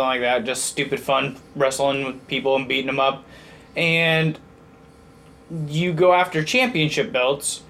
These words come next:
in your career mode, and I had, like, lost, like, one in, like, one match in, like, six hours. It was still, like, six out of ten for the championship.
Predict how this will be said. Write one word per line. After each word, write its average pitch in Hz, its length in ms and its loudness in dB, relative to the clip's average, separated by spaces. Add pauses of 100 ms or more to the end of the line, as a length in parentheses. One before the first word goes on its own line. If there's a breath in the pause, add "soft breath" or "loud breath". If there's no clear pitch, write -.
(220 loud breath)
in 147 120 -2
your 143 120 2
career 196 320 4
mode, 139 400 2 (520 loud breath)
and 165 280 2
I 226 120 6
had, 208 220 4
like, 143 240 4
lost, 131 400 2
like, 123 220 -2
one 135 500 2
in, 131 260 -8
like, 123 240 -4
one 156 260 2
match 135 300 2
in, 127 60 -6
like, 117 140 -4
six - 260 -4
hours. 110 460 0
It 151 60 -6
was 151 180 2
still, 160 280 4
like, 123 340 2 (480 loud breath)
six - 680 0
out 143 200 4
of 127 220 0
ten 120 480 -2
for 131 300 0
the 123 160 -4
championship. 120 760 -4